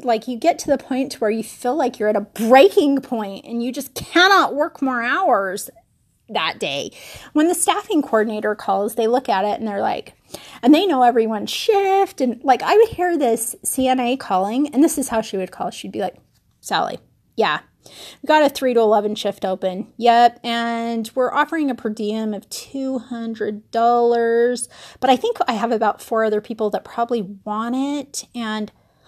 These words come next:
hold on, hold on, hold on. Hang on. Oh, yeah, I think we got it cut. Oh, you do wanna work it? Oh, you do. Okay, she does too. So let me call you back.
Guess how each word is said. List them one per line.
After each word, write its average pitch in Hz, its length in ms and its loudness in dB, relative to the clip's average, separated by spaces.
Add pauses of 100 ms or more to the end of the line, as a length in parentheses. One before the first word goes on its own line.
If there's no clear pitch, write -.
(100)
hold 277 280 4
on, 226 220 0
hold 240 260 2
on, 196 140 0
hold 214 240 -2
on. 170 180 -4 (280)
Hang 247 160 -2
on. - 220 -8 (1200)
Oh, 302 240 6
yeah, 233 180 -2
I 202 120 0
think 302 180 -2
we 262 80 -2
got 190 160 2
it 175 100 -6
cut. - 240 -6 (140)
Oh, 254 240 4
you 233 120 -4
do 262 180 -4
wanna 330 160 -4
work 370 240 -10
it? 427 140 -6 (380)
Oh, 320 160 6
you 262 200 0
do. 175 300 -4 (140)
Okay, 269 200 0
she - 240 4
does 359 400 4
too. 262 260 0
So 285 140 -6
let 339 100 2
me 453 100 -8
call 339 220 0
you 277 140 4
back. 214 480 0